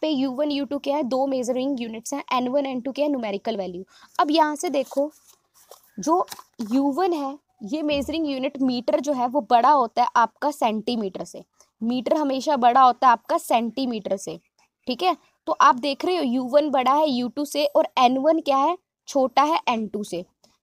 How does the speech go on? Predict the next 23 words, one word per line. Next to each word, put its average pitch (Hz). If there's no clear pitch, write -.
तो 302
यहाँ 294
से 349
ये 294
दो 285
चीज़ें 294
निकल 269
के 262
आई 254
कि 330
यू 247
वन 359
बड़ा 240
है 320
अगर 285
यू 254
टू 311
से 285
तो 294
एन 254
टू 330
बड़ा 240
होगा 262